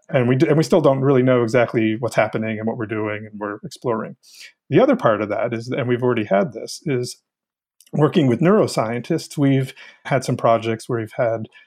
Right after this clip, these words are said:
uh, for example, um, quadriplegic patients of our neuroscientist colleague who have been able to play the dis-, we, uh, we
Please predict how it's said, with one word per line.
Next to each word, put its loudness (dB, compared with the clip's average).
uh, 0
for -2
example, -4
um, -10
quadriplegic -2
patients -6
of 0
our 0
neuroscientist -4
colleague -2
who 2
have 2
been 0
able 0
to -2
play 0
the -2
dis-, 0
we, 0
uh, 0
we -2